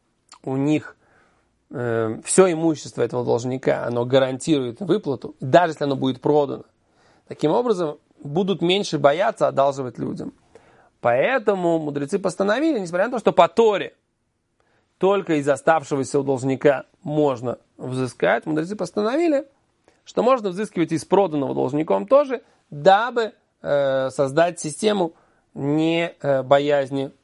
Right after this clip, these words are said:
э, кредитования. То есть, как бы, всё твоё име-, всё имущество этого должника будет гарантом выплаты, даже проданное потом, поэтому люди легче будут, э, одалживать. Говорит Гемара, "Иах, если так,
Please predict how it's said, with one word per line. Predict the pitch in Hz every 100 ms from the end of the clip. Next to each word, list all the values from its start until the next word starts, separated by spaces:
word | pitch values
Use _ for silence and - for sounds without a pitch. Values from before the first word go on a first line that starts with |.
| _ _ _ _ _ _ _ - - -
э, | 180 135 120 120 120 117 110 - - -
кредитования. | 135 131 131 131 110 -
То | _ _ _ _ _ _ _ _ _ _
есть, | -
как | 120
бы, | 131
всё | - 165
твоё | 156
име-, | 156 214 160
всё | - 185
имущество | 180 175 160
этого | 151
должника | 156 160 190 214
будет | 156 147 143
гарантом | 147 156 160 160 139
выплаты, | 196 175 143 - -
даже | 156 160 143
проданное | 165 147 135 135
потом, | 139 196 196 - _ _ _
поэтому | - - 143
люди | 156 147 - -
легче | 147 156 - 131
будут, | 131 131 131 _ _ _ _ _ _ _ _ -
э, | - 117 117
одалживать. | 120 123 113 143 _ _ _ _ _ -
Говорит | 127
Гемара, | 131 131 131
"Иах, | 120 117 165 165
если | 131 127 117
так, | 156 185 147 143